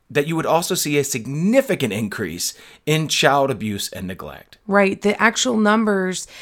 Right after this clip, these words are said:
Speaker 2: from the latest study that we could find on the Department of Education said that the number of students homeschooled increased from eight hundred and fifty thousand, and that's in nineteen ninety-nine, to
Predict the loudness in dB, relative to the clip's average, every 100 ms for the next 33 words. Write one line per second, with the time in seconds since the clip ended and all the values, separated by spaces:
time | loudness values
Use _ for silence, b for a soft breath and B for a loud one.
0 | B B B 2 2 4 6 6 4 2
1 | -2 2 2 4 0 0 -2 -2 -4 -6
2 | -2 -2 0 0 -2 -2 -2 0 0 0
3 | -2 -2 -2 0 0 -2 -4 B B -2
4 | 0 0 2 4 4 4 2 2 -2 -2
5 | 2 2 2 -2 B B 0 2 2 0
6 | -2 -2 2 2 2 2 0 0 0 0
7 | 2 2 2 2 -2 -2 -2 -2 -2 -6
8 | 0 0 2 0 -2 -4 B B B 2
9 | 2 2 2 2 2 0 0 2 2 2
10 | 0 0 -2 -4 B B B 0 2 4
11 | 2